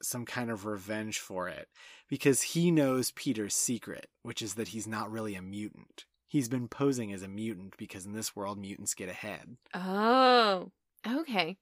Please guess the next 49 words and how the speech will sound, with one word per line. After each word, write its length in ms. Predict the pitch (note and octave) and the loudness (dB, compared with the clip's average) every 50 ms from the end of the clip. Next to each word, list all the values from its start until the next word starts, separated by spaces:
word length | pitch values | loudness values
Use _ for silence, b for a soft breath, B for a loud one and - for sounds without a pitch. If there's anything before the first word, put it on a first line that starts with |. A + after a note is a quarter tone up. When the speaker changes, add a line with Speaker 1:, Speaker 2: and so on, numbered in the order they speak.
| _ _ - | _ _ -2
Speaker 1:
But 100 | C3+ C#3+ | 4 8
that's 240 | C3+ D#3 D3 - - | 8 8 8 6 4
kind 180 | - C#3+ C#3 C3 | 0 0 0 2
of 60 | B2 | 2
all 140 | A2+ A2+ A2 | 2 0 0
that 120 | G#2+ G#2 F#2+ | 0 -2 -2
I've 120 | F#2 F2 | -4 -4
gotten 240 | F#2 F2+ E2 - F#2 | -6 -8 -8 -8 -8
so 160 | - - E2 | -8 -8 -8
far 240 | D2+ - G2 F2+ E2+ | -8 -8 -6 -6 -6
out 120 | D#2+ E2 D#2 | -6 -6 -8
of, 240 | E2 F2 - - - _ | -10 -12 -14 -18 -16 _
out 100 | - - | -12 -12
of 160 | F#2+ F2+ F2+ - | -12 -12 -12 -14
the 80 | - | -14
tie-ins. 520 | E2 - F#2 D#2 D#2 D2+ - - - - - _ _ _ - | -10 -10 -10 -10 -10 -12 -14 -14 -14 -14 -16 _ _ _ -4
Speaker 2:
Okay. 480 | B3+ F4+ A#4 - A#3+ G3 F3 D#3+ E3+ E3+ _ _ _ b b b b b b b b b b b | -2 -2 -2 -2 -2 -2 -2 -2 -4 -8 _ _ _ b b b b b b b b b b b
Speaker 1:
But 240 | - A#3 B3 A#3 - - b b b b b b b b _ - | 6 8 8 8 6 0 b b b b b b b b _ -12
Speaker 2:
Y- 100 | - F3 F3+ - _ _ | -12 -12 -12 -14 _ _
Speaker 1:
not 440 | - D3+ E3+ A3 B3 A3 - - - - | -2 4 6 6 6 6 4 -2 -2 2
super 340 | - F#3+ G3+ F#3+ - F#3+ | 4 4 4 6 6 6
relevant 420 | D#3+ D#3 D#3+ E3 F3 E3 D#3+ E3 D3+ | 8 8 8 8 8 6 6 4 2
to 80 | - D3 | 0 0
the 100 | C3+ B2 | -2 0
main 440 | B2+ C3+ C#3 D3 D3 C#3 C3 B2 A#2+ | 0 2 2 4 4 2 2 0 -2
Speaker 2:
Yeah. 100 | - F3 - - | -6 -8 -8 -6
Speaker 1:
stuff. 400 | - - - A2 G2 F#2+ - A#2+ | -4 -4 -2 -2 -4 -2 0 2
It 80 | C3+ | 4
is 100 | D3 C#3 | 4 4
very 240 | A#2+ C3+ C#3 C#3 C#3+ | 6 6 6 6 6
Speaker 2:
But, 40 | C#3 | 4
Speaker 1:
much 240 | C3 B2 A#2 - - | 2 -2 -2 -4 -4
like 180 | A2+ G#2 - - | -4 -6 -6 -6
a 140 | F2+ F2 - - - | -8 -8 -8 0 2
Speaker 2:
but 120 | - D4+ D#4 | 2 4 4
it 120 | D4 - | 2 2
touches 380 | - E4 G#4+ A4+ - G4 E4+ C#4+ | 2 2 2 4 2 2 4 4
on 140 | A#3+ A#3 A#3 | 4 4 4
something 300 | - A#3 G#3 G#3 G3+ G3 | 2 0 0 2 2 2
that 80 | G3 F3+ | 2 2
we 120 | F#3+ A#3+ | 2 2
haven't 260 | A#3 A3 G3 F#3+ F3 | 4 2 2 0 -2
talked 300 | - - C#4 D4 D4 - | 0 4 4 4 4 4
about 300 | B3 G3 F#3 F3 F3 E3 - | 2 4 4 4 4 2 -2
a 60 | - | -4
whole 240 | F3+ - F3 E3+ E3 | -4 -4 -2 -2 2
lot, 260 | E3 E3+ E3 D3 - - | 4 6 6 6 4 2
which 200 | F3 E3+ - - | -2 -2 -2 -2
is 260 | F3 E3+ E3 E3 E3 | -2 -2 -4 -6 -8